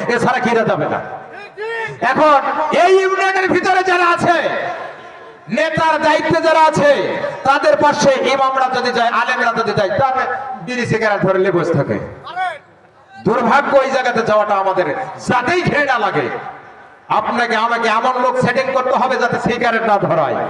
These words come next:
আমি মাওলানা আসলাম হোসেন প্রচার করেছি, আমার উদ্দেশ্য এই চেয়ারটা ওখানকার দখল করা না। আমার উদ্দেশ্য, টাকা খরচ করেছি,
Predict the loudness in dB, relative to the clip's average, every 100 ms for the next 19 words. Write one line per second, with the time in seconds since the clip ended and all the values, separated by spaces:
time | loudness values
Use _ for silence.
0 | -8 -12 -14 -18 -20 -18 -4 -2 0 0
1 | 4 4 2 2 0 0 0 0 0 0
2 | -2 0 0 2 2 2 0 0 0 -2
3 | 0 -2 -4 -10 -14 -20 -20 -20 -20 -20
4 | -20 -6 -2 2 2 2 0 0 2 2
5 | 2 2 2 0 0 0 0 0 2 2
6 | 0 -2 -2 -2 -2 -2 -2 -2 -6 -10
7 | -20 -20 -20 -20 -18 -6 0 2 4 4
8 | 4 2 2 2 2 2 4 4 4 0
9 | -4 -4 -8 -12 -14 -18 -20 -20 -20 -16
10 | -4 0 2 6 6 6 4 6 4 2
11 | 2 4 4 2 0 0 -2